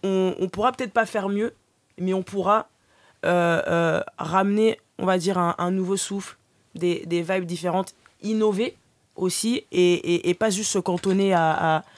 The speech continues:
à un seul style de rap, en fait. Et pour moi, c'est ça, et c'est ça qui fait la beauté de, de, de, de cet art-là, euh, pour moi. Et je suis très attachée aussi, bah,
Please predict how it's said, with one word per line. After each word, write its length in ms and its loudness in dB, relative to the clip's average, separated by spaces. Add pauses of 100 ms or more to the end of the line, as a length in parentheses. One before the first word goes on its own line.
(180)
à 240 -2
un 60 0
seul 240 -2
style 400 -4
de 80 2
rap, 300 0
en 100 0
fait. 240 -2 (300)
Et 80 -4
pour 100 0
moi, 120 0
c'est 100 -4
ça, 180 -2
et 60 -4
c'est 100 -4
ça 100 -6
qui 120 -10
fait 120 -6
la 120 0
beauté 340 -4 (440)
de, 260 -2
de, 240 -2
de, 200 -2
de 140 -2
cet 300 -4
art-là, 340 2
euh, 280 -2 (380)
pour 200 -4
moi. 240 0
Et 180 2
je 80 -2
suis 360 -2
très 260 0
attachée 400 2
aussi, 320 0
bah, 420 0